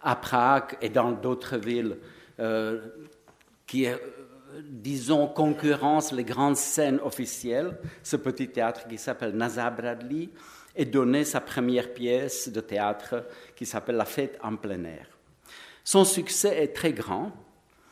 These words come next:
Il fera de Havel une personnalité populaire dans les milieux de jeunes bohèmes pragois et le lancera rapidement aussi à l'étranger, d'abord en Allemagne et puis ailleurs,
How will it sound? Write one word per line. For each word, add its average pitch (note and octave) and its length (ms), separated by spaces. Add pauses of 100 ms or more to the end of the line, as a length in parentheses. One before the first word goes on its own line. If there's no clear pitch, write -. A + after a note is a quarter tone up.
(400)
Il C3 60
fera D#3+ 340
de D3 100
Havel C3 720
une B2 140
personnalité A#2+ 800
populaire C3+ 520
dans B2 160
les A#2+ 140
milieux B2 640
de G#2+ 220
jeunes A2+ 500 (400)
bohèmes A#2+ 800
pragois G#2+ 680 (500)
et F#3 140
le D#3+ 160
lancera E3 720 (180)
rapidement E3+ 720
aussi - 300
à B2 100
l'étranger, A2 800 (280)
d'abord C3 320
en A#2 120
Allemagne B2 560
et D3 60
puis C3+ 240
ailleurs, A#2+ 460